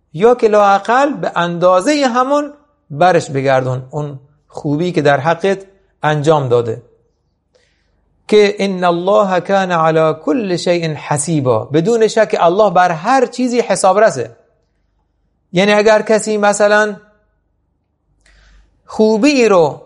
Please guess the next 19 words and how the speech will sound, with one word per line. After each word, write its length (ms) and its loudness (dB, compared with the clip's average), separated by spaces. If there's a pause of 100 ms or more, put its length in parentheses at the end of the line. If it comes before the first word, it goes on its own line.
(340)
سلامی 520 2
رو، 140 0
برخوردی 680 2
رو 320 -2 (1300)
برمیگردونه 880 2
به 140 0
نحو 320 0
احسن، 720 -2
ولی 520 -4 (640)
فقط 400 -2
ظاهریه، 840 -2
سطحیه، 680 -4
فقط 340 -4
یاد 340 0
گرفته 320 -4
یک 120 -6
سری 220 -6
تکنیک 520 -8
هایی 560 -4